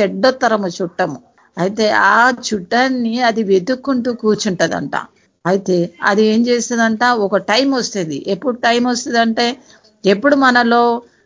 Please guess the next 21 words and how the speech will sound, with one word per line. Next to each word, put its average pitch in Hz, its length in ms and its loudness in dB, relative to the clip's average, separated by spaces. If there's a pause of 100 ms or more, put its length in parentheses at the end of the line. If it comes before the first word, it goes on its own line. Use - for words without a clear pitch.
(140)
ఓ, 196 80 0 (580)
నిరాశ 240 420 4
వచ్చేస్తుంది, 180 720 -2 (380)
ఎప్పుడు 202 340 0
మనలో 220 600 2 (320)
ఆ 190 120 2
యొక్క 196 320 2 (800)
అనుకున్నది 247 540 0
జరగకపోవచ్చు. 185 1000 -4 (380)
ఎప్-, 208 340 -4
మనం 220 360 0
ఏం 240 200 -2
చేస్తాము? 247 380 -2
కొన్నిసార్లు 208 560 -2
ప్రార్థనలో 196 720 -2
పక్కకు 233 400 -8
తొలగిపోతాం, 165 720 -4 (400)
ఆత్మ 233 380 0
పొందుకోవడంలో 220 720 -4
పక్కకు 226 400 -4
తొలగిపోతాం, 175 720 -6